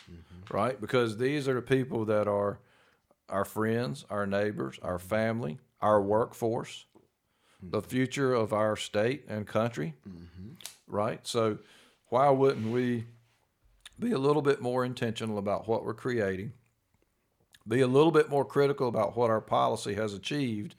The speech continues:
Speaker 1: Mm-hmm.
Speaker 2: versus what was intended,
Speaker 1: Mm-hmm.
Speaker 2: and make some changes?
Speaker 1: Mm-hmm. We gotta look,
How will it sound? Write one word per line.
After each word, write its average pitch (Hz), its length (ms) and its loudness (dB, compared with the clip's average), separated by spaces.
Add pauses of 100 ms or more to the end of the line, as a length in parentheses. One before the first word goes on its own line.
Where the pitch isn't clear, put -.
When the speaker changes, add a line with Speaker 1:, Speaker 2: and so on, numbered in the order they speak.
Speaker 1:
Mm-hmm. 85 240 -12
Speaker 2:
versus 110 340 0
what 117 180 2
was 104 140 -4
intended, 104 580 -4 (180)
Speaker 1:
Mm-hmm. 85 280 -12 (340)
Speaker 2:
and 196 160 -2
make 202 220 -2
some 165 160 -4
changes? - 560 -4 (180)
Speaker 1:
Mm-hmm. 98 360 -12 (1400)
We 180 80 -6
gotta 151 160 -4
look, 156 100 -4